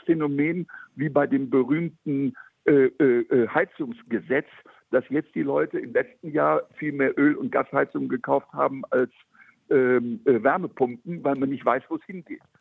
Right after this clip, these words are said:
Also wir brauchen klare Weichenstellung, klare Regulierung. Man muss wissen, wie man an sein Geld kommt, wenn Sie so wollen. Wenn man jetzt investiert in, äh, ähm, äh, äh, äh, Stromleitungen, wenn man jetzt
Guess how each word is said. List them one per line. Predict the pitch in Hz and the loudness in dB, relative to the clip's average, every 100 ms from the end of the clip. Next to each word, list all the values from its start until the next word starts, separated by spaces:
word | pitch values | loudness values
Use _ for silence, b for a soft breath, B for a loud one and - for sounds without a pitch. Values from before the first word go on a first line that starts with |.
| b b | b b
Also | 101 101 | -4 -2
wir | |
brauchen | 104 113 123 123 | 0 0 0 -4
klare | - - 127 196 185 | -8 -4 -2 -2 -4
Weichenstellung, | 135 131 139 139 - 139 127 127 - b _ - | -4 -4 -6 -12 -4 -2 -2 -6 -10 b _ -12
klare | 120 123 165 165 151 | -2 0 0 -2 -4
Regulierung. | 131 120 117 127 156 139 139 139 B B | -4 -4 -4 0 0 0 -4 -6 B B
Man | - 123 | -6 -6
muss | 123 127 120 | -6 -12 -8
wissen, | 202 - - 175 117 B B _ | -8 -8 -10 -8 -10 B B _
wie | 117 156 | -10 -8
man | 135 127 | -6 -8
an | 120 127 117 | -10 -8 -6
sein | 117 120 | -6 -2
Geld | 120 160 - | 0 0 -2
kommt, | - 123 113 | -6 -8 -4
wenn | 117 117 | -4 -4
Sie | 117 120 | -4 -6
so | 117 117 98 | -4 -4 0
wollen. | 113 160 175 | -2 -2 -6
Wenn | 131 135 | -4 -2
man | 123 120 | -4 0
jetzt | 135 139 _ | -2 -2 _
investiert | 151 139 123 113 _ 156 147 143 _ b b b _ | -16 -6 -4 -4 _ -2 0 0 _ b b b _
in, | 156 143 139 135 - B B - | 0 0 -2 -8 -10 B B -2
äh, | |
ähm, | 135 123 - 135 123 113 120 107 | 0 0 2 2 2 -2 -4 -4
äh, | 131 120 | 0 0
äh, | 117 127 113 107 131 113 | 2 0 0 -2 -2 0
äh, | 110 135 123 | 0 -2 -2
Stromleitungen, | - 151 156 139 120 127 - 131 120 | 0 2 2 2 0 0 -2 -4 -2
wenn | 127 | 0
man | 127 123 | 0 0
jetzt | 139 - | -2 -2